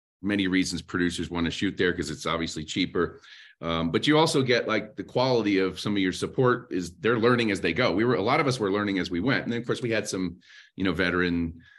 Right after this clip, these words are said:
uh, people on that were, you know, knew what they were doing. So it was a combination of things, but we kinda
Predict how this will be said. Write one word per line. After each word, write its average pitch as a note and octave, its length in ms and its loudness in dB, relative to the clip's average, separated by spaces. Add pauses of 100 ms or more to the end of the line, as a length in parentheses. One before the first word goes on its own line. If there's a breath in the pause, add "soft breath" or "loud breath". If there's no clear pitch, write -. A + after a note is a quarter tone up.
(160 loud breath)
uh, E2+ 160 -6
people F#2 320 -2
on E2+ 240 -2
that E2+ 140 -2
were, E2 240 -2
you E2+ 120 -6
know, D#2+ 140 -4
knew E2+ 140 -2
what F2 160 -4
they F2 80 -2
were E2 100 -2
doing. E2 340 -4
So F2 120 -2
it - 20 4
was C#3 80 2
a D#3+ 60 2
combination C3 580 2
of - 80 -6
things, D#2+ 220 -4
but F2+ 140 -2
we G#2+ 120 0
kinda G#2+ 400 -4